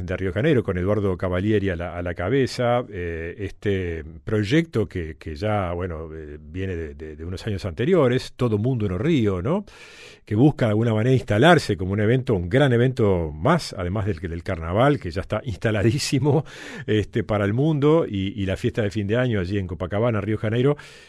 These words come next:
este, busca ser también ya como un, una, una tradición, instalarse como una, como algo permanente. Eh, ¿en qué medida efectivamente esas estimaciones, esos números que, que ha compartido el gobierno local de Río de Janeiro, esto de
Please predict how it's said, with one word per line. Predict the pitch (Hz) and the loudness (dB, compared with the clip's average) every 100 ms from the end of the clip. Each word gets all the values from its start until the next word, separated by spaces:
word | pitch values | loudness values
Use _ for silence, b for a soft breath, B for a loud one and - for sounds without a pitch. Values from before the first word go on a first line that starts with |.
| B B | B B
este, | 107 110 | -4 2
busca | 117 127 | 4 4
ser | - 120 | 0 2
también | 104 117 | 2 2
ya | 98 120 | 4 4
como | 156 98 | 2 2
un, | 85 82 73 107 | -2 -4 -6 -4
una, | 95 85 | -2 -4
una | 78 78 | -6 -8
tradición, | 85 95 - 135 | -6 -2 2 2
instalarse | - 95 123 120 | 2 0 0 -2
como | 95 87 | -2 -4
una, | 90 80 | -4 -6
como | 73 82 | -8 -8
algo | 95 104 | -4 -4
permanente. | 87 82 107 139 85 78 73 B B B B B | -4 -4 0 0 0 -4 -12 B B B B B
Eh, | 104 101 | -6 -4
¿en | 110 101 | -4 -2
qué | 139 | 2
medida | 127 131 143 139 101 | 6 6 8 6 4
efectivamente | 127 117 - 120 123 | -2 -4 2 2 4
esas | 131 117 | 0 -2
estimaciones, | 110 110 98 101 185 170 135 110 | -4 -2 0 0 4 4 4 0
esos | 104 87 | -4 -2
números | 147 185 135 113 - | 2 4 4 2 0
que, | 95 80 | -4 -4
que | 92 | -4
ha | |
compartido | 98 82 87 - 139 120 | -4 -2 -4 -2 0 2
el | 87 | 2
gobierno | 85 101 101 98 87 | 0 0 0 -2 -2
local | 90 87 131 110 | -2 2 2 2
de | 87 85 | 0 -2
Río | 92 87 | -2 -4
de | 85 | -4
Janeiro, | 95 135 123 98 107 | -4 0 0 0 -2
esto | 110 110 120 113 | -4 -4 0 0
de | 87 107 143 | 2 2 2